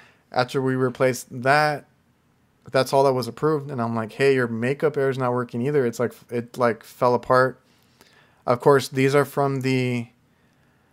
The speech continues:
um, locations, like, the ones I'm talking about right now is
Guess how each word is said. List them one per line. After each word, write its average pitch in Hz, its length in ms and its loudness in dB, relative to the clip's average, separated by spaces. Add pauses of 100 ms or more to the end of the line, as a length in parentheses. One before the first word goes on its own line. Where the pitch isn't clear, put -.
(300)
um, 107 680 0 (1300)
locations, 135 640 2 (100)
like, 131 220 0
the 131 60 -2
ones 131 140 0
I'm 131 60 -4
talking 131 220 0
about 127 140 2
right 123 120 0
now 127 360 -2
is 117 400 -6